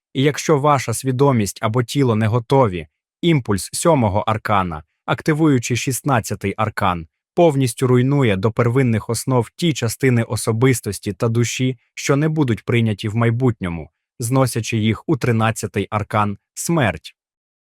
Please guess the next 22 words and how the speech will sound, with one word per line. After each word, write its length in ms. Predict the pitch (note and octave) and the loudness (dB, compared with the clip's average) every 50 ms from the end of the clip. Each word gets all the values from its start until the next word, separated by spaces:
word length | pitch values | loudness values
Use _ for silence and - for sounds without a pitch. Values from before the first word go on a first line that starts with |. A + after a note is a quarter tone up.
| - | -8
Двадцятий 560 | A#2 A#2+ C#3+ F3+ F#3 - - C#3+ - C#3+ C#3 - | -2 2 2 2 2 2 0 -2 0 0 0 2
аркан 440 | C3 B2+ B2 - - C#3+ D3 C#3+ A#2 | 0 -2 -2 0 0 2 2 2 2
запускає 560 | A2+ A2 - - A2+ - - C#3+ C3+ C3 B2+ | 0 -2 -2 -4 -4 -4 -2 0 0 0 0
подібні 480 | - - A#2 A2+ A#2+ B2 A2+ A2+ A2+ G#2 | 0 0 0 0 0 0 0 0 -2 -2
процеси 560 | - B2+ A#2+ - - C#3 C#3 C3 - - A2 | -2 -2 -4 -2 0 0 0 0 -2 -4 -8
в 80 | - | -6
тілі 260 | - - B2+ A#2+ A#2 A2+ | -2 0 2 2 2 2
маніпури, 720 | A2 A2 A2 A#2 A#2 - - C#3 A#2+ G2 F2+ E2+ D#2+ - _ _ _ _ _ _ | 2 2 2 2 0 0 0 0 0 0 -2 -4 -8 -12 _ _ _ _ _ _
а 100 | - C#3+ | -2 -2
двадцять 600 | D3 C#3+ C#3 D3+ C#3+ A#2+ - - - G2+ - - | 0 0 0 2 2 0 0 -2 -6 -6 -6 0
перший 400 | - C#3 C3 A#2 A2+ - A2+ A2 - | 2 4 4 4 2 0 -4 -2 -2
аркан 520 | A#2+ A#2+ A#2 - - C3+ C3+ C3+ C3 A#2+ - _ _ _ | -2 -2 -2 0 0 2 2 2 0 -2 -6 _ _ _
створює 540 | - - - D3 D3+ D3+ C#3 C3 B2+ A#2+ A#2 | -14 -10 -4 0 2 4 4 6 4 4 2
поле 380 | - - C#3+ C#3 C3+ B2 A#2 - | 2 2 4 4 4 4 4 2
і 80 | - C3 | 0 -2
простір, 560 | - - D3+ D#3 C#3+ A#2 - - - F#2+ G2 | 0 2 4 4 4 4 2 -2 -6 -8 -6
потрапляючи 800 | - - E3 - C#3 C3 - C#3+ C3+ B2+ A#2+ A2+ - - A#2+ A2+ | -4 -4 -2 0 0 0 2 2 2 2 2 0 -2 -2 -4 -2
в 60 | G#2+ | 0
який, 540 | A2+ C3+ B2 - - D3 D3 D3 D3 A#2+ - _ _ _ _ _ | 0 0 0 0 0 2 2 2 2 0 -4 _ _ _ _ _
навіть 340 | C3+ D3 F3 F#3+ G3 F3+ C3+ | 0 2 2 2 2 0 -2
сильно 400 | - - - D3 D#3 D#3+ D3+ C3 | -2 -2 0 0 2 2 2 2
бажаючи, 760 | A#2 A#2 B2 A2+ G#2+ A#2 A2 G2+ F#2+ F#2 F2 - - E2+ D#2+ | 2 2 2 2 2 2 2 2 2 0 -2 -6 -8 -12 -12